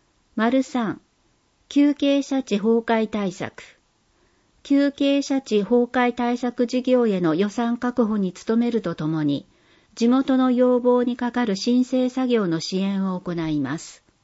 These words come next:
関連するエスディージーズ。十一、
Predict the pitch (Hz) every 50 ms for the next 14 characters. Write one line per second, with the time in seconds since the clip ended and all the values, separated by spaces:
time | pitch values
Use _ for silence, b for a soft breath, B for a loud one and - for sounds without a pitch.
0 | _ _ _ _ _ _ _ _ _ _ _ _ _ _ _ _ _ _ _ _
1 | _ _ _ - - 262 277 285 277 269 277 277 277 277 - - 262 254 254 240
2 | - - 214 202 - 254 247 233 247 247 254 247 233 220 233 240 233 208 170 -
3 | - 139 135 - _ _ _ _ _ _ _ _ _ _ _ _ _ _ _ -
4 | 180 214 247 247 247 247 240 226 - - 202 220 196 -